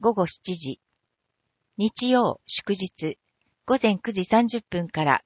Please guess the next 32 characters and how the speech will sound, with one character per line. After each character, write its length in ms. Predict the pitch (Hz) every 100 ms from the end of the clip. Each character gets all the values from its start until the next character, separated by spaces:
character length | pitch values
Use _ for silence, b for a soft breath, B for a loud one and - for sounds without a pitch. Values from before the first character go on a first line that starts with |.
| _
午 140 | 214
後 140 | 175 151
五 160 | 175
時。 220 | 185 123 - _ _ _ _ _ _ _ _ _ _ _
図 100 | -
書 160 | 226 277
館 260 | 220 180
イ 140 | 147 202
ン 60 |
ス 120 | 233 -
タ 120 | 226
グ 100 | 220
ラ 120 | 196
ム 120 | 156
と、 260 | - 139 - _ _ _ _ _ _ _
図 80 | 208
書 140 | 220 277
館 200 | 226 190
ホ 200 | 170 240
ー 20 |
ム 120 | 247
ペ 200 | - 233
ー 20 |
ジ 160 | 196 160
の 220 | 151 131 -
二 120 | 180
次 120 | 196
元 200 | 240 262
コ 180 | 233 233
ー 40 | 220
ド 120 | 160
が 200 | 135